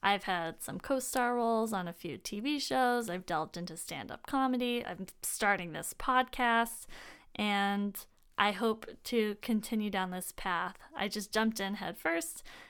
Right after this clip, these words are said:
and the more I explored and started to believe in myself, I've experienced more and more success, which is so exciting. I think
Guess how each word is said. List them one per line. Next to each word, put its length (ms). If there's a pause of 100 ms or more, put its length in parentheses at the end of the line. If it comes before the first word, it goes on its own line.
(160)
and 480 (480)
the 140
more 160
I 160
explored 460
and 200
started 240
to 80
believe 280
in 100
myself, 560 (340)
I've 160
experienced 540
more 200
and 80
more 160
success, 720
which 220
is 100
so 220
exciting. 680 (2500)
I 80
think 340